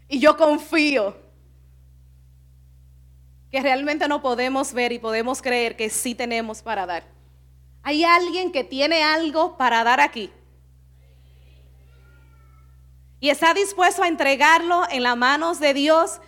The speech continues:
y decirle, "Señor, aquí están. Y haz con ello conforme a lo que tú quieras hacer.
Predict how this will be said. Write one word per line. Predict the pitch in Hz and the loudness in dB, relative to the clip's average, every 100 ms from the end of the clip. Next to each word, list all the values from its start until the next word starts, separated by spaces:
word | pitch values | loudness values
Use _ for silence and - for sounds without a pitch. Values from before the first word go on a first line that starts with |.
| - _ | -20 _
y | 277 | 0
decirle, | 277 277 330 339 | 0 2 0 0
"Señor, | 311 294 | 0 0
aquí | 285 285 302 | 0 0 -2
están. | 311 240 202 180 _ _ _ _ _ _ _ _ - _ _ | 0 -2 -2 -8 _ _ _ _ _ _ _ _ -20 _ _
Y | 277 302 | -2 2
haz | 339 | 2
con | 427 381 | 2 2
ello | 381 392 403 | 0 2 0
conforme | 392 277 - 339 453 480 | 2 0 2 4 4 4
a | |
lo | 339 277 | 0 -2
que | 254 | -4
tú | 311 | -4
quieras | 349 339 339 | 0 0 0
hacer. | 339 320 226 175 | -2 -4 -6 -8